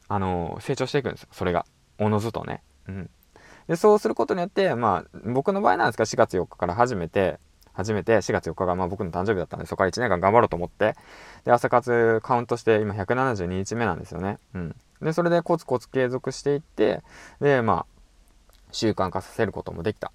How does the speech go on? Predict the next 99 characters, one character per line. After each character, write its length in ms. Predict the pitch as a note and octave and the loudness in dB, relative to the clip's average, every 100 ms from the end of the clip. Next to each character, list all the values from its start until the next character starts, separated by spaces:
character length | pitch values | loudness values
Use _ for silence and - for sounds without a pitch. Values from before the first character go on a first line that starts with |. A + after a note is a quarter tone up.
| - | -10
で、 200 | F#2 F2+ | -6 -4
読 200 | A2 - | -6 -6
書 140 | F#2+ | -8
の 80 | E2 | -8
習 180 | - G#2 | -6 -4
慣 220 | G#2 G#2 | -2 -4
化 100 | G2+ | -6
さ 80 | - | -6
せ 140 | C3+ | -4
る 80 | A#2+ | -2
こ 80 | G2 | -4
と 100 | E2+ | -6
も 100 | E2+ | -2
で 120 | A2 | -2
き 40 | |
た。 140 | - - - - - - | -2 -8 -12 -20 -20 -6
で、 280 | D3+ D3 C3+ | 0 2 0
ま 120 | A#2+ A#2+ | 0 2
あ、 40 | |
ワ 160 | A2 A#2+ | 4 4
ー 20 | |
ド 80 | C3 | 2
プ 120 | F#3+ | 0
レ 100 | D#3 | 0
ス 100 | G2 | -2
も 240 | F2 E2 | -4 -4
朝 160 | F2 F#2 | -2 -4
活 240 | F#2+ - | -4 -2
で 220 | G#2+ G#2 G2 | 2 2 0
立 100 | G2 | -2
ち 80 | G2 | 0
上 60 | G#2 | 2
げ 80 | |
る 40 | A#2+ | 0
よ 240 | F2 F2+ | -2 -4
う 240 | - - - | -10 -14 -10
に 80 | |
な 80 | F#2+ | -6
り 80 | F2+ | -4
ま 80 | A2+ | -2
し 60 | |
た 80 | G#2 | -2
ね。 180 | G2 A2 - | 0 -2 -6
う 40 | F#2+ | -10
ん、 120 | F2 | -6
ゼ 120 | E2+ | -2
ロ 120 | F#2 | -2
か 100 | E2 | -2
ら。 160 | - - - | -8 -10 -14
う 40 | |
ん。 320 | F#2 E2+ - - | -12 -12 -14 -12
と 80 | - | -10
い 0 | |
う 20 | |
形 380 | F#2 G2+ G2+ G2+ | -6 -4 -4 -4
で、 80 | F2 | -6
で 60 | F2 | -4
も 100 | G2 | -4
本 160 | E3 | -2
当 100 | E3+ | 0
何 220 | D3+ D3 | 0 2
も 100 | E3+ | 0
な 140 | F3 D#3+ | 0 -2
い 60 | |
ゼ 120 | G#2+ D#3 | 2 2
ロ 80 | |
の 140 | B2 G#2 | 2 0
状 180 | A#2 A#2+ | 0 4
態 160 | C#3 | 4
か 120 | B2+ | 6
ら 200 | D#3 C3+ - - | 6 6 2 -4
コ 140 | - F3+ | 2 2
ツ 80 | |
コ 140 | - A#2+ | 2 -4
ツ 100 | - | -6
積 140 | - | -6
み 100 | B2 | -4
上 120 | C#3+ D#3 | -2 0
げ 80 | |
る 80 | D3 | -2
に 100 | A#2+ | 0
は、 240 | C#3 C#3+ - - | 2 2 0 -8
も 100 | A#2+ | -4
う 20 | |
自 120 | G#2+ C#3+ | 0 2
分 180 | G3 G3+ | 2 2
の 60 | |
ハ 220 | G3 F3+ | 4 4
ー 20 | E3+ | 6
ド 80 | E3 | 2
ル 80 | |
を 20 | D#3+ | 4
下 160 | F3 | 4
げ 100 | C3+ | 4
て 60 | F#2 | 0
も 80 | F2 | -4
ら 80 | |
っ 40 | E2+ | -6
て、 280 | - F2 | -2 -2